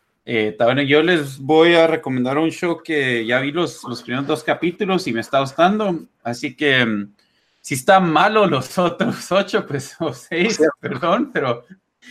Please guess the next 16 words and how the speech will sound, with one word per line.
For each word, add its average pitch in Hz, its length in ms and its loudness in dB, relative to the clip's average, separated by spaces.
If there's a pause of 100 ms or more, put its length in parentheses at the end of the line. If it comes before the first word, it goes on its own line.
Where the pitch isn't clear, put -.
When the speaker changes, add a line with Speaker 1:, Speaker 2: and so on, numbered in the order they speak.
(140)
Speaker 1:
pero 185 220 4
ya, 196 240 4
ya 190 160 4
revisé 208 380 0
que 202 100 -4
tiene 202 160 -2
buenos 202 280 -2
reviews 170 480 -4
el, 123 320 -6
el 113 240 -10
show 151 280 -4
en 131 160 -4
Netflix, 160 480 -6
se 117 60 -2
llama 139 280 2
Dark. 185 440 0